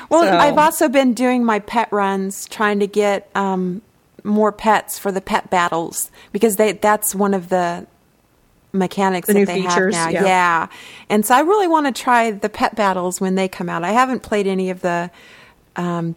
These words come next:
Speaker 1: beta or the, um, P T R. So I think that'll be fun. And I've got, mm, like, a hundred forty-five pets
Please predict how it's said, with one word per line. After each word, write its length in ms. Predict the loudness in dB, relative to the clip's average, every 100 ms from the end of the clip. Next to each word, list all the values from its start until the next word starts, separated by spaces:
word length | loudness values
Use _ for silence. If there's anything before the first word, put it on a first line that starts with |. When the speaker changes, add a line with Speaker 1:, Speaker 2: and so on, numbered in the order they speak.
| 0
Speaker 1:
beta 540 | 0 0 -2 -4 -10 _ _ _
or 160 | -2 -2
the, 240 | 0 -4 -6 -14 -12 -8
um, 200 | -6 -6
P 200 | -6 -8
T 220 | -6 -4
R. 400 | -4 -4 -6 -12 _ -20 -20 -20 _
So 520 | -2 0 0 -2 -6 0
I 200 | 2 2
think 200 | 0 0
that'll 240 | 0 0
be 140 | -4 -6
fun. 260 | -4 -4
And 80 | 0
I've 140 | -2 2
got, 440 | 2 2 -2 -10
mm, 460 | -6 -4 -4 -4 -4
like, 200 | -4 -4
a 60 |
hundred 420 | -4 -2 0 -2 -4
forty-five 720 | -6 -4 -4 -4 -4 -6 -8
pets 580 | -6 -6 -4 -4 -4